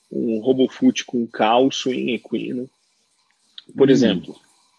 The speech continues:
Speaker 1: pós-operatório. Eu vou lá, operei em tendão calcâneo. Na teoria, você tem que deixar o pé em equino. Em algum
Speaker 2: Sim.
Speaker 1: tempo, algumas semanas.
Speaker 2: Sim.
Speaker 1: Robofoot em equino.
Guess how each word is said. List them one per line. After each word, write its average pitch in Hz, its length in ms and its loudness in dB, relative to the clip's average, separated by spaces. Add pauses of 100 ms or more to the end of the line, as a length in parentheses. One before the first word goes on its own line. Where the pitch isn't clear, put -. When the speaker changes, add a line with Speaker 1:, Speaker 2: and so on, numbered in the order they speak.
(400)
Speaker 1:
pós-operatório. 143 840 0 (180)
Eu 104 100 -8
vou 117 160 0
lá, 127 160 0
operei 131 340 2
em 139 100 -2
tendão 131 280 -2
calcâneo. 101 460 -2
Na 123 120 -2
teoria, 107 420 4
você 143 120 -6
tem 160 100 -4
que 165 60 -6
deixar 190 220 2
o 190 40 -2
pé 190 120 -4
em 196 80 -2
equino. 220 380 -4 (400)
Em 120 220 -6
algum 110 200 0
Speaker 2:
Sim. 123 200 4
Speaker 1:
tempo, 95 320 0
algumas 98 320 -4
semanas. 101 380 -4 (560)
Speaker 2:
Sim. 269 240 2
Speaker 1:
Robofoot 269 520 0
em 320 40 0
equino. 294 400 -4